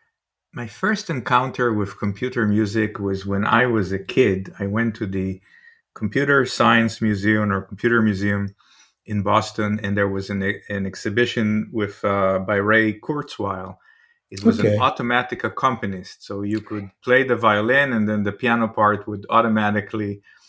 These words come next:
Speaker 1: follow you. But I, I don't think that's exactly <laughs> what you are working on. So, and which, uh,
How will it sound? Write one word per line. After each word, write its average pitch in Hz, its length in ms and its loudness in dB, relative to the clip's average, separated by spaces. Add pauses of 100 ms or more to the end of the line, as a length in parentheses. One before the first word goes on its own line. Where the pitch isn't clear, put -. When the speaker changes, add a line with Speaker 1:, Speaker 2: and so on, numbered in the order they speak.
(240)
Speaker 1:
follow 107 360 2
you. 95 220 -8
But 110 180 -2
I, 110 260 0
I 107 180 -6 (140)
don't 175 260 2
think 131 220 -4
that's 117 220 -2
exactly 110 640 -4 (220)
<laughs> - 240 -20
what 110 220 -4 (140)
you 120 220 4
are 110 160 4
working 101 400 -6
on. 95 180 -14
So, 104 380 -8
and 120 160 -4
which, - 340 -4
uh, - 60 -18